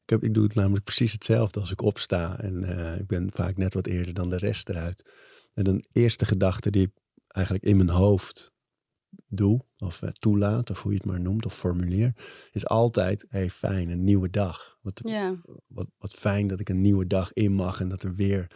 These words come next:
Speaker 1: weer een unieke dag." Geen enkele dag is zo geweest als deze. Nog nooit.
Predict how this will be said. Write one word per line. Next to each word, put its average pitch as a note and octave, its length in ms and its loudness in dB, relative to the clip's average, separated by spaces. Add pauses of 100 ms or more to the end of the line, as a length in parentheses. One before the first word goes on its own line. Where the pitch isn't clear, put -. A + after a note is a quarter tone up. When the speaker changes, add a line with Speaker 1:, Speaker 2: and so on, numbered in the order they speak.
(160)
Speaker 1:
weer A2+ 220 6
een G#2+ 180 0
unieke G2+ 320 2
dag." G#2+ 300 0
Geen - 260 -2
enkele B2+ 420 2
dag G#2+ 280 0
is - 140 -6
zo G2+ 180 -2
geweest G2+ 380 0
als F#2+ 120 -4
deze. A2+ 460 -2
Nog A2 260 -2
nooit. C3 340 0